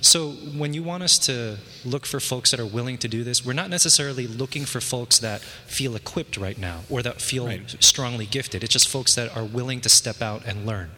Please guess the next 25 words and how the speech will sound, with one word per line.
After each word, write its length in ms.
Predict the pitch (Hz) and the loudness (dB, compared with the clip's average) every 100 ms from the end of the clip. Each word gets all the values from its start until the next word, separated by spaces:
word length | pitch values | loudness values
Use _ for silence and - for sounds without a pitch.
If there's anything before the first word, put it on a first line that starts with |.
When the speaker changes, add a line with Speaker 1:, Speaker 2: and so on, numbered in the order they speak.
| - | -8
Speaker 2:
Yeah, 140 | 214 104 | -6 -6
Speaker 1:
Is 40 | 90 | -2
Speaker 2:
and 100 | 127 | 0
Speaker 1:
that 80 | 123 | 2
Speaker 2:
you 60 | |
Speaker 1:
it? 40 | 156 | 4
Speaker 2:
see 160 | - | 4
potential 500 | 160 - 135 120 - | 2 -4 0 2 2
in 100 | 85 | 0
them. 180 | 82 85 | -8 -8
I 60 | - | -6
Speaker 1:
Okay. 80 | 104 | -4
Speaker 2:
mean, 100 | 110 | -2
there's 180 | 107 113 | 0 0
not, 220 | 113 110 | -2 -6
you 80 | 117 | -4
know, 200 | 95 82 - - - - - - | -4 -6 -10 -18 -20 -20 -20 -12
there's 160 | - 113 | -4 -2
not 160 | 117 107 | 0 0
something 480 | 120 101 101 95 95 | 0 0 -6 -6 -8
glaringly 560 | 107 104 110 110 104 95 | -6 -4 -4 -4 -4 -4
wrong, 320 | 92 95 95 | -4 -4 -4
or 60 | 90 | -4
they're 100 | 92 | -6
not, 240 | 90 90 | -6 -8